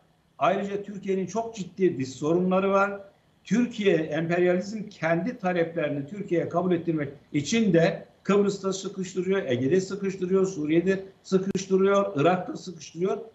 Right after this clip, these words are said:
Tam böylesine bir ortamda da Sayın Kılıçdaroğlu, "Hadi gelin bunu görüşelim." dedi.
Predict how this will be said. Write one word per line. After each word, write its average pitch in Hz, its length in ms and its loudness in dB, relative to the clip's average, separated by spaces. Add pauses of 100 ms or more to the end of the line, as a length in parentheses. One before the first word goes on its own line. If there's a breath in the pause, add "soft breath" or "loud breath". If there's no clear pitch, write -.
(180)
Tam 254 280 0
böylesine 208 580 0
bir 196 60 -6
ortamda 185 640 0
da 240 280 0 (160)
Sayın 220 220 -6
Kılıçdaroğlu, 185 580 0
"Hadi 180 180 0
gelin 190 260 0
bunu 214 300 -2 (220)
görüşelim." 170 560 4
dedi. 101 200 -6